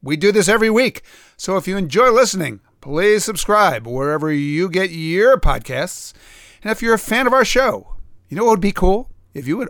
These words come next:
also give us a review. Thanks. So, Doug, uh, I'm still a little bleary from literally working all night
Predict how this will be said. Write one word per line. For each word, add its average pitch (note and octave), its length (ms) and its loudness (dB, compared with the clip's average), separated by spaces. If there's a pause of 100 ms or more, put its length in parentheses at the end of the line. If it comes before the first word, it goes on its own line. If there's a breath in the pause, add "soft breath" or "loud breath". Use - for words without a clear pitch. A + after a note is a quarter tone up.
also D3 440 -4
give B2 340 -12
us D3 100 -6
a E3+ 60 -2
review. G3+ 380 -4 (540)
Thanks. - 600 -8 (720 soft breath)
So, A#3 140 -4
Doug, A#3 360 2
uh, F#3 220 4
I'm G3+ 120 -2
still - 220 -6
a - 20 -2
little G3+ 240 -2
bleary C#3 540 -8
from C#3+ 380 -6
literally C#3+ 400 -4
working B2+ 640 -4
all D3+ 340 -2
night B2+ 460 -4